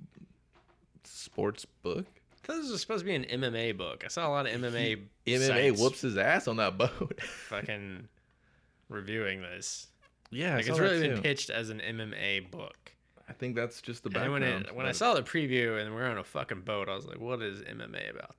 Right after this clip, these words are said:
Speaker 2: this? Is this some new training camp that Spike T V hasn't captured yet? I don't understand."
Speaker 1: I don't know. It's not bad. Like, it's kind of
Speaker 2: Yeah.
Speaker 1: like, it's kind of corny. I mean, I could see this playing out better as a movie. Like, it
Speaker 2: Mm.
Speaker 1: seems like a real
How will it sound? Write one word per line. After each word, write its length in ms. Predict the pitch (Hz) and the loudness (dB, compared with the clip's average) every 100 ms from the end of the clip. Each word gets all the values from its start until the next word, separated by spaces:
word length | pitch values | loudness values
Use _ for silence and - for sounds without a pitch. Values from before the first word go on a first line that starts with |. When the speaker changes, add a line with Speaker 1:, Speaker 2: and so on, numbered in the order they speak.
| - | -20
Speaker 2:
this? 260 | - - - _ _ _ _ _ - | -20 -20 -20 _ _ _ _ _ -12
Is 80 | 110 | -10
this 80 | |
some 160 | - 107 | -8 -6
new 140 | 107 | -6
training 440 | 98 - 107 104 104 | -6 -4 -2 -4 -4
camp 360 | - 104 104 | 0 0 0
that 80 | - | -6
Spike 280 | - 104 98 | -4 -2 -4
T 200 | - 101 | -4 -4
V 160 | 104 107 | -2 -2
hasn't 260 | 101 90 | -4 -6
captured 480 | - 101 98 - 104 | -4 -2 -2 -2 -2
yet? 300 | 104 104 107 | 0 2 2
I 140 | - - | -2 -8
don't 160 | 57 | -10
understand." 360 | - - - - - - - | -12 -14 -18 -18 -20 -20 -16
Speaker 1:
I 60 | - | -4
don't 100 | 170 | 0
know. 80 | 127 | 0
It's 100 | 139 | 0
not 220 | 262 98 | -2 0
bad. 400 | 98 98 95 95 | 0 2 0 -2
Like, 240 | 92 90 - | -6 -8 -8
it's 140 | - | -6
kind 220 | 180 185 | -2 0
of 80 | 156 | 2
Speaker 2:
Yeah. 80 | 120 | 2
Speaker 1:
like, 200 | 92 - | 2 -2
it's 120 | - | -10
kind 160 | 269 202 | -2 -2
of 80 | 95 | -2
corny. 580 | - 104 104 104 104 - | -2 0 2 0 -2 -4
I 40 | 104 | 2
mean, 120 | 107 | 2
I 60 | |
could 100 | 147 | 2
see 140 | - 131 | -2 -2
this 120 | 107 | -4
playing 220 | - 110 | -2 -2
out 160 | 92 85 | 0 -2
better 160 | 90 | -2
as 140 | 87 87 | -2 -4
a 40 | |
movie. 640 | 85 80 98 117 135 156 151 _ _ _ _ _ | -10 -6 -4 -2 -2 -2 -6 _ _ _ _ _
Like, 140 | 104 98 | -2 0
it 60 | |
Speaker 2:
Mm. 40 | 90 | -2
Speaker 1:
seems 340 | 87 110 98 | 0 0 2
like 140 | 95 95 | 0 0
a 60 | |
real 600 | 92 92 95 95 90 85 | 2 2 4 4 4 0